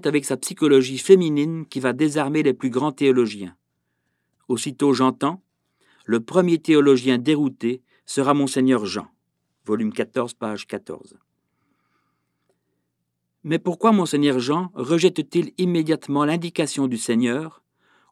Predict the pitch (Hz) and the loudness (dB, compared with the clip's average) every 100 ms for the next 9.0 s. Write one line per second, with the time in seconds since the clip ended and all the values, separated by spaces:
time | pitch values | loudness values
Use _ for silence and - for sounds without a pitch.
0 | 131 127 165 180 208 190 - 143 135 127 | 0 2 2 0 0 -2 -2 2 2 2
1 | 175 170 170 139 135 127 143 143 131 131 | -2 -2 -2 0 -2 -2 -4 -2 0 0
2 | 131 117 151 139 131 120 127 151 - 107 | -2 -2 0 4 4 2 0 -2 0 -2
3 | 101 - _ _ _ _ _ _ - 117 | -2 -10 _ _ _ _ _ _ -4 0
4 | 120 117 120 117 107 135 180 - _ _ | 0 0 0 0 0 0 -4 -10 _ _
5 | _ 113 156 185 160 151 147 131 127 131 | _ -2 2 4 4 0 -2 2 2 2
6 | 135 113 131 147 131 127 117 104 101 113 | 0 0 2 2 2 0 -2 -4 -2 -4
7 | 120 139 151 _ _ _ _ - 131 135 | -4 -10 -10 _ _ _ _ -2 0 2
8 | 190 165 147 - 147 131 - - 147 | 0 0 -2 0 0 0 -6 -8 -8